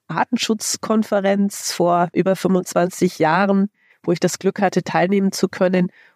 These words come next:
Und der Schutz von Elefanten wurde dort aufgehoben, damit drei Länder Elfenbein verkaufen konnte. Und der Schutz von Elefanten war mir letztendlich seit meiner Kindheit ein Anliegen. Und das war etwas,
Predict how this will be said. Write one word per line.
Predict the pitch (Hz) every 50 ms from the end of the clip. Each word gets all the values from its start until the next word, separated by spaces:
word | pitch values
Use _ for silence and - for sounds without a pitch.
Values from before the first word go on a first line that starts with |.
| _ _
Und | - 185 180 - - - -
der | 175 170 165 -
Schutz | - - - - 240 - - - - -
von | - 190 185 - -
Elefanten | 170 180 170 160 - - - 185 208 233 - - 180 151
wurde | 147 156 147 151 143
dort | 147 143 143 143 - - - _ _ _ _
aufgehoben, | - - 151 170 196 - - - 196 196 202 196 190 185 196 196 196 - - _ _ _ _ _
damit | 175 165 165 175 190 208 - - - -
drei | - 160 143 143 156 180 196 208 214
Länder | 190 160 170 180 190 190 180 175 170 170 170 170 165 160 - -
Elfenbein | _ 160 175 196 202 - - 185 180 - 123 131 139 139 - -
verkaufen | - - - 156 - - - 123 - - - 147
konnte. | - - - 135 - - - - - -
Und | - 160 160 160 156 - - - - - - -
der | 151 151
Schutz | - - 196 - - -
von | 185 175 175 156
Elefanten | - 170 170 165 - - 175 180 196 196 190 175
war | 170 165 170
mir | 175 175 175 - -
letztendlich | - 160 165 - - - 165 156 165 156 -
seit | - 156 156 196 -
meiner | 165 151 151 151 147
Kindheit | - - - 190 196 - 190 175 180 - - - -
ein | - 165 170 170 165 - -
Anliegen. | - 175 196 196 185 175 180 190 190 190 190 190 196 - _ - - - - _ _ _ _ _
Und | - 175 170 165 165 165 165 156 - - -
das | - 165 160 - -
war | - 147 147 -
etwas, | 160 - - 160 151 151 - - - -